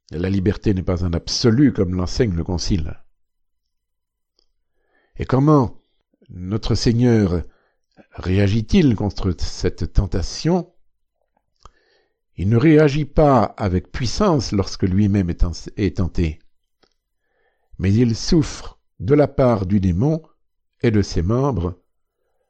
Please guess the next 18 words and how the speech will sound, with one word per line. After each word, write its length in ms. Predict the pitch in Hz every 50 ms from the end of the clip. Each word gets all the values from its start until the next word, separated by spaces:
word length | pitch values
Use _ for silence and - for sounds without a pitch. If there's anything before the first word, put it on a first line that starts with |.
| _ _ _ _ _ _ _
de 120 | - 104 107
façon, 400 | - - 135 123 - - 143 131
nous 140 | 113 110 101
dit 120 | 98 117
saint 200 | - - 110 95
Augustin, 560 | - 107 90 104 101 - - 143 147 139 120 101
à 40 |
vaincre 440 | 90 92 127 135 120 110 - - 104
non 160 | 95 110 120
par 140 | 104 - 101
la 100 | 95 92
puissance 540 | - - - 156 - - - 135 127 110 87
de 100 | 101 101
Dieu, 220 | 78 95 113 127
mais 180 | 123 104 95 95
par 180 | - - 78 78
la 120 | 76 76
justice. 800 | 71 78 107 107 - - - - - - - - - - - -